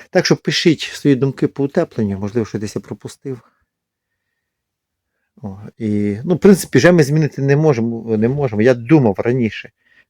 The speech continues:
запитати, щоб хто щось підказав би. Але вже, вже, вже.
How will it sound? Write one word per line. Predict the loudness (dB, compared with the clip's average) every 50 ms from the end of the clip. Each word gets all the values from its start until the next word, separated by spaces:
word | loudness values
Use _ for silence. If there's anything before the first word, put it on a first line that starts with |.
| _ _
запитати, | -12 -8 -8 -8 -10 -10 -8 -4 -4 -4 -4 _ -18
щоб | -14 -14 -14 -12
хто | -12 -14 -16
щось | -14 -16 -18
підказав | -18 -20 -16 -14 -12 -8 -6 -6 -6 -6
би. | -8 -10 -12 -14 _ _ _ _ _ _ _ _ _ _ _ _ _
Але | -14 -12 -10 -10
вже, | -12 -12 -12 -12 -12 -12 -12 _ _
вже, | _ -16 -16 -16
вже. | -16 -18 -20 -20